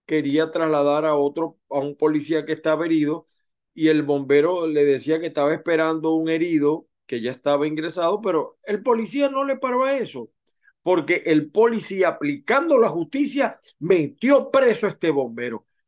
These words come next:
Bien preso está, estuvo ese bombero. Bueno, vean ustedes parte de lo que sucedió, ¿no?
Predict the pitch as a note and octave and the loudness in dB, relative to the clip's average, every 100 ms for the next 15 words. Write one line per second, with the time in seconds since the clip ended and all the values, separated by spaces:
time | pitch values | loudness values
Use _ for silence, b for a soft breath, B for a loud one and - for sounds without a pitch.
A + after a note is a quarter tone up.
0 | _ B2+ D#3+ A#3+ B3 G3+ - G#3+ G3+ D#3+ | _ _ 2 4 4 0 0 2 2 -2
1 | D#3 - E3+ D#3+ C#3 - _ _ _ _ | -10 -6 -4 -2 -4 -12 _ _ _ _
2 | C#3+ C#3 - F3 D3 C#3+ C#3+ C#3 B2 B2 | -10 -4 2 2 2 0 -2 -4 -4 -4
3 | A2 G#3 C#4+ - B2+ E3 B3 G#3 - G3+ | 0 -2 -2 -8 -2 -2 -4 -10 -6 -4
4 | A#3 D#3 _ _ _ _ _ _ E3 F3+ | -4 -8 _ _ _ _ _ _ 0 0
5 | A3 G#3 F#3 C#3 C#3+ D#3 D3+ C#3 C#3+ C3+ | -2 -2 -2 -6 -2 0 2 -2 -4 -8
6 | - C#3 - A2+ C#3 G#3+ C#3+ - | -6 -10 -8 -6 -4 -4 -6 -14